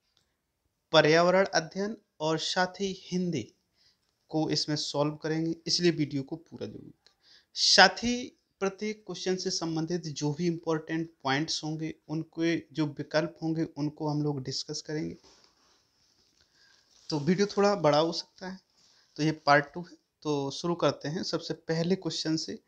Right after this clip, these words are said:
तो जो पहला प्रश्न है बहुत समझना है।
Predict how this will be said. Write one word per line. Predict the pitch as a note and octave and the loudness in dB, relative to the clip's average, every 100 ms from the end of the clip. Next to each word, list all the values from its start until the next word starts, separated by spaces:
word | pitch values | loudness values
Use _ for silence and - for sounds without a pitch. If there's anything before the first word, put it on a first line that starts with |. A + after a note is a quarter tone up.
| _ _ _ _ | _ _ _ _
तो | D#3 C#3+ | -2 -2
जो | D3+ | 0
पहला | D#3+ E3 F3+ | -2 4 4
प्रश्न | F3 E3 E3 E3+ | 4 0 0 -6
है | E3 G#3 A3+ | -6 -8 -8
बहुत | D3 D3+ D3+ - D#3 - | -4 -2 -2 -4 -4 -4
समझना | - - - D3+ C#3 D3 E3 | -4 -2 0 0 0 0 0
है। | D#3 F#3 | -2 -4